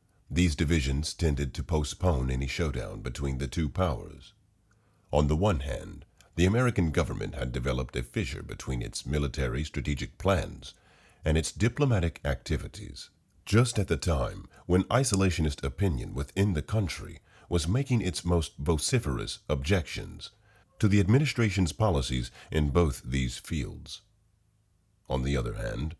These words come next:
the Japanese government was by no means united, either on the direction or on the timing of its next moves. The divisions in public opinion within the United States,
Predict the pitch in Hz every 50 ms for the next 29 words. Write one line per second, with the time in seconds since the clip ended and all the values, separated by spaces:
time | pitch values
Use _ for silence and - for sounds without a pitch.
0 | _ _ _ _ - 80 80 78 101 98 - - 95 90 82 73 71 - 80 73
1 | 71 71 71 69 65 - _ _ _ _ _ - 92 87 80 107 107 110 131 147
2 | 135 107 95 87 85 78 67 - _ - 80 90 92 92 87 73 60 - - -
3 | - - _ _ _ _ _ _ _ - 69 64 65 - - 71 69 69 65 60
4 | 60 58 60 62 76 80 78 - - 92 101 113 104 - - - - _ _ -
5 | - 80 78 76 80 78 71 71 73 71 - - 110 107 92 71 57 - - -
6 | 50 53 62 62 - - - - - 80 85 71 - - - - 76 85 80 62
7 | 50 - - 71 73 - - - _ _ _ _ _ _ _ _ _ _ _ _
8 | _ _ _ _ _ _ - 92 90 107 107 147 185 185 202 185 143 120 110 98
9 | - 101 95 82 85 82 - 73 62 - 90 85 73 64 55 52 55 62 65 -
10 | 82 80 76 78 78 73 71 69 67 62 60 - - - - 65 52 - - -
11 | - -